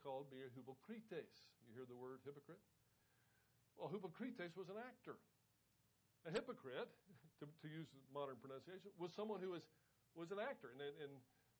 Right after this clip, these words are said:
maybe in, in ancient Greece, they had the, you know, the, the Academy Awards for Athens for that year that would be the best hypocrite in a starring role, you know, best hypocrite in a supporting role.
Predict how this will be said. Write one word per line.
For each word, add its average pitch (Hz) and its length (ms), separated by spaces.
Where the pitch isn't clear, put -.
maybe 143 240
in, 139 120
in 143 80
ancient 151 240
Greece, 156 240
they 135 160
had 139 260
the, 131 140
you - 560
know, 135 160
the, 123 160
the 123 100
Academy 151 320
Awards 139 340
for 131 260
Athens 151 340
for 139 160
that 139 220
year 170 160
that 147 100
would 131 140
be 135 160
the 123 100
best 151 320
hypocrite 160 460
in 139 100
a 131 80
starring 143 400
role, 269 300
you 113 80
know, 147 80
best 170 220
hypocrite 185 400
in 214 100
a 226 80
supporting 240 460
role. 165 240